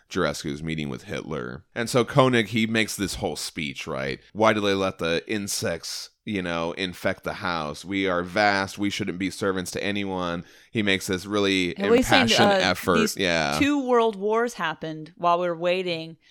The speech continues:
Speaker 2: All of Europe's on fire, and, you know, none of y'all had to flee your homes to escape the
Speaker 1: Yeah,
Speaker 2: bombs.
Speaker 1: so
Speaker 2: I
Speaker 1: we,
Speaker 2: had to
Speaker 1: we, we get a sense
Speaker 2: Yeah.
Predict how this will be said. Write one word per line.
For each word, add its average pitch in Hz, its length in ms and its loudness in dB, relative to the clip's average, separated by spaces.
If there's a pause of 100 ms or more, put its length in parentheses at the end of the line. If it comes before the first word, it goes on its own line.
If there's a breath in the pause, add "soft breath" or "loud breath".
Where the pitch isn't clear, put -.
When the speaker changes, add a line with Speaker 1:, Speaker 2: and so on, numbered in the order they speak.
(180 soft breath)
Speaker 2:
All 208 180 0
of 196 80 0
Europe's 196 300 2
on 170 160 -2
fire, 190 540 4
and, 160 340 -2 (280 soft breath)
you 196 140 -2
know, 175 160 4
none 196 160 2
of 214 60 0
y'all 190 180 6
had 185 160 2
to 165 80 -4
flee 196 400 -6
your 175 160 0
homes 175 400 -4
to - 80 -8
escape 175 380 -4
the 175 80 -4
Speaker 1:
Yeah, 117 200 2
Speaker 2:
bombs. 120 500 2
Speaker 1:
so - 100 4
Speaker 2:
I 170 100 6
Speaker 1:
we, 175 60 4
Speaker 2:
had 170 220 2
to 165 360 -8
Speaker 1:
we, 113 240 2
we 110 240 0
get 107 220 4
a 104 40 4
sense 101 280 -2
Speaker 2:
Yeah. 98 60 0